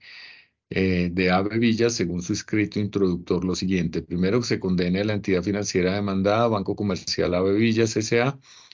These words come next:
a efectuar la reversión de consumo de la tarjeta de crédito terminal en el número cuarenta y nueve veinticinco por valor de veintiocho millones cuatrocientos setenta y cuatro mil seiscientos treinta pesos. Segundo,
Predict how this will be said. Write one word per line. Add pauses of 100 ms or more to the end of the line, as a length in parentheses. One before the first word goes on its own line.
(160)
a
efectuar
la
reversión
de
consumo
de
la
tarjeta
de
crédito (760)
terminal
en
el
número
cuarenta
y
nueve
veinticinco
por
valor
de
veintiocho
millones
cuatrocientos
setenta
y
cuatro
mil
seiscientos
treinta
pesos.
Segundo,